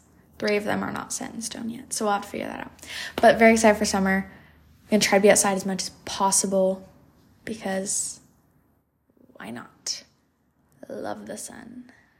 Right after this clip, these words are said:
Um, so yeah, it's gonna be good. It's gonna be a good summer.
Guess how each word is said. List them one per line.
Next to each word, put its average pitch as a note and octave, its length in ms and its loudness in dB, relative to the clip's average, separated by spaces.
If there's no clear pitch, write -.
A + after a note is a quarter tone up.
Um, G#3 640 -8
so - 140 -8
yeah, G#4+ 100 -10
it's C4 120 -6
gonna F4+ 140 -4
be F4 40 -2
good. E4 200 -2
It's - 100 -20
gonna C4 120 -6
be C4 100 -2
a A3+ 40 -2
good A3+ 80 -6
summer. G#3 320 -10